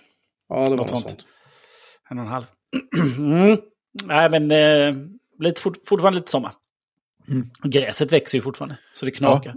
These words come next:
Speaker 3: Ja, ja, det kan man lugnt säga. <laughs>
Speaker 1: Jag funderar på om jag ska ta och börja gräva upp min potatis i krukorna ute, för ena, ena krukan, den, den har plantan har liksom börjat vika sig lite nu.
Speaker 3: Ja.
Speaker 1: Den ser lite trötta ut.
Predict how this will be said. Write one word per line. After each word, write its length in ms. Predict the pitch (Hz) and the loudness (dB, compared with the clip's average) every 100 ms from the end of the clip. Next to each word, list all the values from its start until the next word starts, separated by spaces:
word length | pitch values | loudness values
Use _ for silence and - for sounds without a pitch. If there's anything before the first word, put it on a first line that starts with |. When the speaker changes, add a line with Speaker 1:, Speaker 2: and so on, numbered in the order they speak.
| - | -12
Speaker 3:
Ja, 80 | - - | -12 -4
ja, 120 | 139 | -4
det 180 | 135 - | -4 -6
kan 160 | 180 | -4
man 80 | - | -2
lugnt 200 | 143 208 | -2 -4
säga. 140 | 165 - | -6 -10
<laughs> 1080 | - - - - 175 - 381 151 - - - | -14 -20 -18 -14 -14 -12 -12 -12 -14 -16 -16
Speaker 1:
Jag 80 | - | -8
funderar 200 | 190 175 | -4 -2
på 80 | 127 | -4
om 60 | |
jag 80 | 117 | -10
ska 120 | - | -10
ta 80 | - | -14
och 60 | 110 | -8
börja 180 | 113 | -8
gräva 240 | 113 110 110 | -6 -8 -10
upp 120 | 107 | -12
min 120 | 110 | -14
potatis 560 | 104 - - - - 101 | -14 -14 -14 -14 -18 -18
i 40 | |
krukorna 480 | - 143 - - - | -16 -16 -16 -16 -16
ute, 240 | - - | -16 -18
för 180 | - - - _ | -16 -16 -18 _
ena, 540 | - 117 135 170 135 156 | -12 -8 -6 -8 -8 -8
ena 500 | 135 120 143 160 151 | -8 -6 -6 -6 -8
krukan, 520 | - 139 120 120 113 | -6 -6 -4 -8 -8
den, 300 | 117 135 135 _ _ _ - - _ _ | -8 -8 -10 _ _ _ -20 -20 _ _
den 80 | 135 | -6
har 80 | 143 | -2
plantan 420 | 175 135 127 123 | 0 0 0 -4
har 100 | 117 | -6
liksom 200 | 117 127 | -6 -6
börjat 180 | 120 117 | -6 -4
vika 260 | 123 110 | -4 -4
sig 160 | 143 160 | -6 -4
lite 180 | 107 - | -8 -8
nu. 100 | 113 _ _ _ _ _ _ _ | -16 _ _ _ _ _ _ _
Speaker 3:
Ja. 220 | 120 156 - _ _ _ _ _ _ _ | -8 -6 -14 _ _ _ _ _ _ _
Speaker 1:
Den 160 | - 117 | -12 -8
ser 160 | 127 | -8
lite 180 | 107 - | -8 -12
trötta 340 | - 123 - | -10 -10 -6
ut. 220 | 139 - | -6 -8